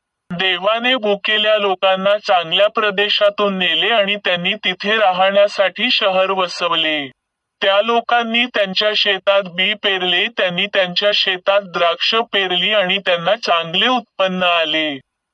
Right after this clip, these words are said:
देवाने त्या लोकांना आशीर्वाद दिला. त्यांचे कुटुंब वाढले. त्यांच्याजवळ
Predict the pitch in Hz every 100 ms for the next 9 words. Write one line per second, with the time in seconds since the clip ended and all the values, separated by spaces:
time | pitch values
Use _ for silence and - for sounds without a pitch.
0 | _ 185 180 190 180 214 226 247 240 220
1 | 208 190 196 190 190 233 185 160 220 233
2 | 226 233 208 196 170 160 135 - _ _
3 | _ _ 202 185 185 233 233 208 196 214
4 | 262 214 180 170 202 196 165 131 120 _
5 | _ 202 190 190 226 226 220 208 220